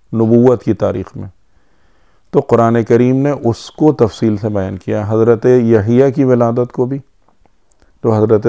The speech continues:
زکریا کا واقعہ پورا سنا ہے، اور اسی طریقے سے حضرت عیسیٰ علیہ السلام کی ولادت کو بھی، کہ جس میں بی بی مریم کا کہ اپنا ولادت اور حضرت عیسیٰ کی ولادت،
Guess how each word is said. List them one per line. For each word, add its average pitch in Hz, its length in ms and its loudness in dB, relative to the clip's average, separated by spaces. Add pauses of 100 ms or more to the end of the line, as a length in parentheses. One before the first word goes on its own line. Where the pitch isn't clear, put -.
زکریا 117 440 0
کا 120 120 -4 (180)
واقعہ 113 400 -4
پورا 113 280 -4
سنا 113 200 -12
ہے، 113 80 -14 (640)
اور 127 160 2
اسی 127 260 0
طریقے 123 420 2
سے 131 60 0 (120)
حضرت 113 400 2
عیسیٰ 117 440 0
علیہ 131 120 2
السلام 104 440 -4
کی 104 240 -8 (140)
ولادت 104 460 -2
کو 110 160 -2
بھی، 110 200 -2
کہ 110 120 -4
جس 107 260 -4
میں 117 140 -2
بی 113 180 0
بی 110 120 0
مریم 110 460 -2
کا 98 260 -8 (1080)
کہ 120 100 -6
اپنا 123 400 0
ولادت 127 520 2
اور 113 100 0
حضرت 107 260 0
عیسیٰ 98 280 -6
کی 104 80 -8
ولادت، 101 720 -14